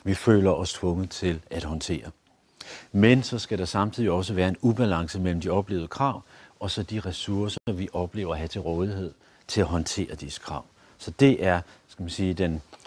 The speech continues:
mest enkle definition, øh, og mest præcis definition på stress. Så har man i stressforskningen skelnet, øh,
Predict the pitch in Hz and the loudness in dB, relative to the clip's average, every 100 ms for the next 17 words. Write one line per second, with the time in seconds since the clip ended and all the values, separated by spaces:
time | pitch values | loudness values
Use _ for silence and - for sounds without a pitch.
0 | - 95 95 - - 101 104 - 90 87 | -6 -2 -2 -4 -4 -4 -4 -8 -8 -8
1 | - 80 78 90 71 _ _ 87 85 78 | -8 -8 -8 -10 -12 _ _ -10 -8 -8
2 | - - 90 87 - - 151 123 95 80 | -12 -8 -4 -4 -4 -2 0 0 -4 -6
3 | 78 - 76 - 90 - 67 - - _ | -8 -8 -10 -12 -16 -12 -14 -14 -20 _
4 | _ _ _ _ _ _ _ _ _ _ | _ _ _ _ _ _ _ _ _ _
5 | _ - - - - - - 120 127 120 | _ -20 -20 -20 -20 -8 2 6 8 8
6 | 110 101 - 95 90 - 113 127 120 107 | 6 4 4 4 4 8 8 8 4 2
7 | - 95 95 - 113 107 123 123 101 - | 0 -2 -2 4 6 8 6 2 -2 -4
8 | 90 87 | -2 0